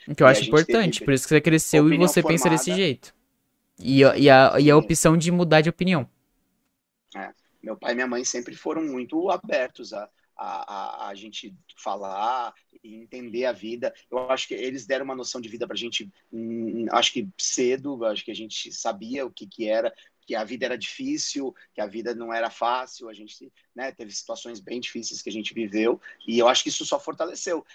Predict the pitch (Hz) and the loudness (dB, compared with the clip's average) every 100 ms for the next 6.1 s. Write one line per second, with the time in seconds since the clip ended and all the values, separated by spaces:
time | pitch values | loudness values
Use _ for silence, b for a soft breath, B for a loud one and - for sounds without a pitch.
0 | b - 139 147 156 180 190 175 147 151 | b -12 -8 -8 -8 -10 -4 -4 -4 -8
1 | - 180 _ _ 151 151 156 160 143 123 | -16 -20 _ _ -16 -14 -12 -14 -14 -20
2 | 110 - 135 - 160 180 151 170 202 190 | -20 -16 -14 -12 -10 -10 -10 -12 -12 -14
3 | 180 - 147 - 127 160 180 120 110 117 | -14 -10 -10 -10 -12 -12 -12 -14 -14 -8
4 | 117 - - 139 160 - b - - - | -8 -8 -10 -8 -8 -10 b -4 -4 0
5 | 156 160 - 190 151 107 - - 107 139 | 0 2 2 0 -2 -4 -6 -8 -2 -2